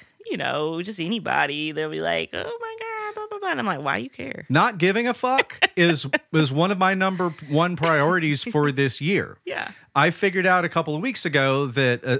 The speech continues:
Speaker 2: essentially comparison is the thief of joy.
Speaker 1: It sure
Speaker 2: and I
Speaker 1: is.
Speaker 2: need to fucking stop it with that.
Speaker 1: Amen.
Speaker 2: Because I've got so many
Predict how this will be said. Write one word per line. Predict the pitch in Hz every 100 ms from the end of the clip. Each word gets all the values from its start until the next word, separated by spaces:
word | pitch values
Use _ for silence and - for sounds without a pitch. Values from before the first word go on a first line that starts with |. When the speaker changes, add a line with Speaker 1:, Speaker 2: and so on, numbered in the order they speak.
| -
Speaker 2:
essentially | 127 202 185 170 143
comparison | - 131 - 202 226 - 196
is | 180
the | 135
thief | 139 175 170 156
of | 139
joy. | 120 123 110 95 87 87
Speaker 1:
It |
sure | - - 170
Speaker 2:
and | 123
I | 147
Speaker 1:
is. | 208
Speaker 2:
need | 180 143
to | 107
fucking | 135 113 107 87
stop | - 90 85 80
it | -
with | 80 78
that. | 71 50 - - -
Speaker 1:
Amen. | 170
Speaker 2:
Because | 175 151 170
I've | 151 156
got | 175 185 -
so | - - - 202 214 202
many | 170 139 127